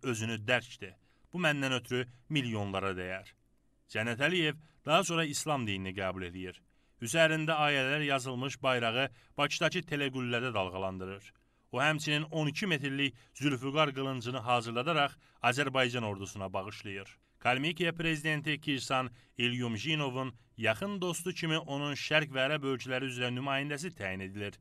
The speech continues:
Bir çox Ərəb ölkələrində səfərdə olmuş Səddam Hüseyn, Bəşər Əsəd hakimiyyətləri ilə görüşləri keçirilmişdi.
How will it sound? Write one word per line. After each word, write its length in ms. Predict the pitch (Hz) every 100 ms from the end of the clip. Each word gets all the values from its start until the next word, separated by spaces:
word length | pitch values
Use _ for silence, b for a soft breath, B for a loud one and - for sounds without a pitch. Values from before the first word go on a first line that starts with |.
| b b -
Bir 160 | 139
çox 240 | 160 165 156
Ərəb 240 | 151 156 147
ölkələrində 560 | 139 151 143 139 135
səfərdə 500 | 131 - 131 139 117
olmuş 400 | 110 98 104 107 - b b
Səddam 420 | - 127 131 139
Hüseyn, 400 | 127 - 127 104 - b b
Bəşər 340 | 123 123 180 156
Əsəd 220 | 170 165
hakimiyyətləri 720 | 160 160 151 151 151 143 143
ilə 220 | 135 131 113
görüşləri 500 | 139 131 - 123 110
keçirilmişdi. 720 | 104 87 101 98 98 - 107